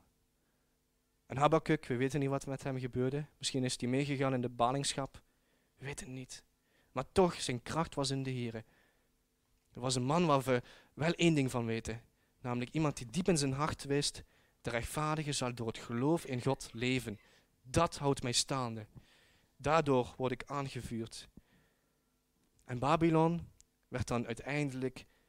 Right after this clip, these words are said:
ook, ja, daar kwam ook het gericht over.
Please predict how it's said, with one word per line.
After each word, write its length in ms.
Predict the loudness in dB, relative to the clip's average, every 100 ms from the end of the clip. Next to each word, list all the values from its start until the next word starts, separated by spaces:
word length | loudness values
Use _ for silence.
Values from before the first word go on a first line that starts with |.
| _ _ _ _
ook, 340 | 6 6 4 -6 -16 _ _ _ _ _ _ _ _
ja, 320 | -12 -10 -10 -16 _
daar 140 | -10 -4
kwam 200 | 0 0
ook 100 | 0
het 120 | -4
gericht 360 | -8 -8 -10 -10
over. 400 | -10 -10 -16